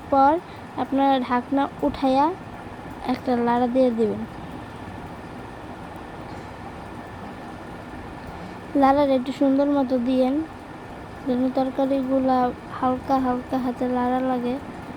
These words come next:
এরপর আমরা এই জায়গায় আমাদের যে ভাজা মাছগুলা রাখছিলাম, ওই মাছগুলা দিয়া এভাবেই রাখবো। মাছগুলো এখন উল্টাতে দেন না,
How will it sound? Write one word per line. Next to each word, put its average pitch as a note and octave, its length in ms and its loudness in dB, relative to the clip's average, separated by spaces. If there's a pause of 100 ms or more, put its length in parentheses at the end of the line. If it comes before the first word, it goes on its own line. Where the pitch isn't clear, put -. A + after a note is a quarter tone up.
(680)
এরপর C#4 340 4
আমরা C4+ 240 4
এই C4+ 120 4
জায়গায় C4+ 280 4
আমাদের C4 320 4 (120)
যে C4+ 140 6 (580)
ভাজা B3 320 4
মাছগুলা C4 580 4
রাখছিলাম, C4 520 2
ওই B3+ 100 4
মাছগুলা B3+ 560 2
দিয়া C4 340 4 (800)
এভাবেই B3+ 500 4
রাখবো। A#3 400 0 (2000)
মাছগুলো C#4+ 480 4
এখন C#4 260 4
উল্টাতে C#4 400 2
দেন C4+ 240 4
না, C4+ 120 2